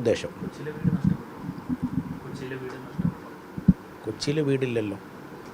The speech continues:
Speaker 2: ഫ്ലാറ്റ്?
Speaker 1: ഇല്ല, ഇല്ല, ഇല്ല, ഉണ്ട്. അത് കൊച്ചിയിൽ ഞങ്ങൾ വാടകയ്ക്ക് താമസിച്ചായിരുന്നു. ഉം, സ്വന്തം വീട് നാട്ടിലാണ്, മാഹിയിലാണ്.
Speaker 2: ഇനിയിപ്പം,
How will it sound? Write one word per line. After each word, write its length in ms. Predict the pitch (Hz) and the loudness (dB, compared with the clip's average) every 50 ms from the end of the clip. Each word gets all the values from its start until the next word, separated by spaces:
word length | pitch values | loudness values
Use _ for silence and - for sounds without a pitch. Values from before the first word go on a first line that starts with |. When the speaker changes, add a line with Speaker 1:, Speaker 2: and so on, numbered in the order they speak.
| - | -10
Speaker 2:
ഫ്ലാറ്റ്? 320 | - - 120 - - - - - - - - - - - - - - - - - 143 | -8 -8 -8 -8 -10 -12 -12 -12 -12 -12 -12 -12 -12 -12 -14 -14 -14 -12 -10 -6 -4
Speaker 1:
ഇല്ല, 120 | 143 131 107 - - - - - - - - - 107 | -2 -2 -2 -4 -6 -10 -12 -12 -14 -14 -10 -6 -4
ഇല്ല, 100 | 110 110 110 104 | 0 2 2 2
ഇല്ല, 100 | 98 92 92 95 | 4 2 2 2
ഉണ്ട്. 160 | 101 98 104 98 98 101 | 4 4 4 4 4 6
അത് 100 | 117 135 135 - | 4 4 4 4
കൊച്ചിയിൽ 280 | 104 - - - 135 151 151 | 0 0 0 2 4 4 4
ഞങ്ങൾ 160 | 147 151 156 160 156 143 127 131 | 4 4 6 6 6 4 4 4
വാടകയ്ക്ക് 400 | 123 120 127 139 135 139 - 147 135 131 | 4 6 6 4 4 4 2 4 6 6
താമസിച്ചായിരുന്നു. 600 | 123 123 117 - - - 107 101 95 90 101 127 156 - - - - - - - - - - 107 | 6 6 4 2 2 2 2 2 2 0 -2 -4 -6 -6 -10 -12 -12 -12 -12 -14 -12 -8 -6 -4
ഉം, 240 | 107 98 101 98 95 90 - - | -2 -2 -2 -4 -4 -4 -2 0
സ്വന്തം 260 | 107 98 98 120 127 | 0 2 2 4 4
വീട് 140 | 139 139 147 139 135 | 4 4 4 2 2
നാട്ടിലാണ്, 400 | 123 120 - 117 104 90 85 87 90 | 2 0 0 -2 -2 -2 -2 -2 -2
മാഹിയിലാണ്. 480 | 92 98 95 104 95 90 82 73 73 - - - - - - - - - - - - - - - - - - - - - - | -2 0 0 -2 -2 -2 -4 -6 -6 -8 -12 -14 -12 -12 -12 -12 -12 -12 -14 -14 -14 -14 -14 -14 -12 -12 -12 -8 -2 0 4
Speaker 2:
ഇനിയിപ്പം, 340 | - - - - 131 135 | 8 8 8 8 8 4